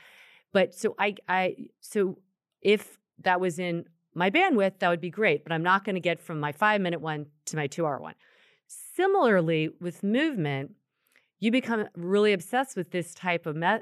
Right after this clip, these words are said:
method. You are learning as you are experiencing it. So we have to remember those, those are intertwined.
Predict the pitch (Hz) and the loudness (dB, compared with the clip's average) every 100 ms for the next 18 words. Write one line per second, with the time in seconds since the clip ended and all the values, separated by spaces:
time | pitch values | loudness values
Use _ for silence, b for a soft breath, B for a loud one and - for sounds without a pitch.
0 | - 185 214 180 147 139 - b b b | -4 -4 -2 0 -2 -2 -10 b b b
1 | - 165 247 339 359 403 202 196 196 - | -12 -2 2 2 0 0 0 2 0 -4
2 | 170 165 165 196 247 254 175 139 131 139 | -8 -8 -2 2 2 4 2 0 -4 -10
3 | - _ 165 190 202 190 175 185 175 170 | -14 _ 0 2 2 0 -4 -2 -2 -2
4 | - - - - - 185 180 165 143 - | -4 -12 -16 -12 -2 0 2 0 -2 -8
5 | 127 127 - _ - - 165 156 175 165 | -14 -16 -18 _ -10 -2 0 0 -2 -4
6 | 190 208 220 214 185 170 175 165 147 143 | 0 0 0 -4 -4 -4 -4 -4 -4 -6
7 | b b b b - 202 240 233 - _ | b b b b 2 4 4 0 -12 _
8 | 151 202 226 233 196 185 165 - 147 - | -2 0 0 -2 -4 -6 -8 -6 -6 -8
9 | - | -16